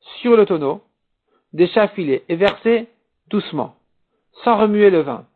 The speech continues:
Parce que la Gemara a compris que quand il va faire passer le vin dans la passoire, il va retourner le vin, ça va le remuer.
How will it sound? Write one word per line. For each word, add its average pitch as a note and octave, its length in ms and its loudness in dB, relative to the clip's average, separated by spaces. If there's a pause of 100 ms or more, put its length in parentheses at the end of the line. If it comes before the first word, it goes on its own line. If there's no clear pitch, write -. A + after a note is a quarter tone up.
(140)
Parce - 120 -10
que G3+ 40 0
la F3+ 80 -2
Gemara G#3+ 200 0
a A#3 40 0
compris A#3 280 -4
que - 60 -18
quand B3 140 -2
il A#3+ 80 0
va G#3+ 80 0
faire A3 160 0
passer G#3+ 240 0
le F#3+ 100 2
vin F#3+ 160 0
dans F3+ 80 0
la E3+ 80 2
passoire, G#3+ 540 2 (360)
il E3+ 140 -12
va G3 100 2
retourner G#3+ 380 -2
le G3 80 2
vin, A#3 220 0
ça A3 80 -4
va F#3+ 80 2
le F#3 60 2
remuer. E3+ 440 -4